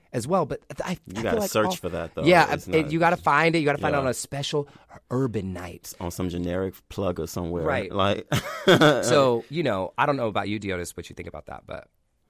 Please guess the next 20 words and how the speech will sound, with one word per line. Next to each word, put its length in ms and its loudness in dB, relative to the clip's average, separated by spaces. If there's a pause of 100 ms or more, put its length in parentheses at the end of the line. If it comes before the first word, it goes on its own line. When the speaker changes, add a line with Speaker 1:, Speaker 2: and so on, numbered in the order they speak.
(260)
Speaker 2:
Oh, 300 2
definitely. 580 0
Speaker 1:
Yeah. 240 2
Speaker 2:
Um, 80 0
coming 220 -2
from 120 -2
Chicago 760 -2 (460)
and 180 -4
then 200 0
coming 360 -4
here, 520 -2 (120)
it's 240 -4
completely 580 -4
whitewashed. 760 -2
And 320 -4
I 100 2
don't 160 0
understand 540 -6
who 220 -4
created, 560 -6